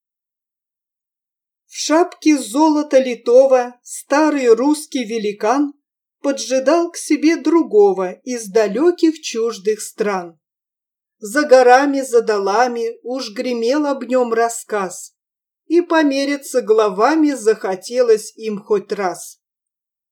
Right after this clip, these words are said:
И пришел с грозой военной трехнедельный удалец,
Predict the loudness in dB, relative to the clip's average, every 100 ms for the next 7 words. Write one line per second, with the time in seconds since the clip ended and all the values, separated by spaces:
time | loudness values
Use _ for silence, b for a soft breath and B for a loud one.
0 | _ -10 -8 -6 -4 -2 0 4 4 2
1 | -6 -2 -2 0 -2 -2 0 0 0 2
2 | 2 2 0 -2 -4 2 4 4 2 -8
3 | -6 -4 -2 -2 -4 -4 -4 -4 -4 -2
4 | -4 -4 -10 -18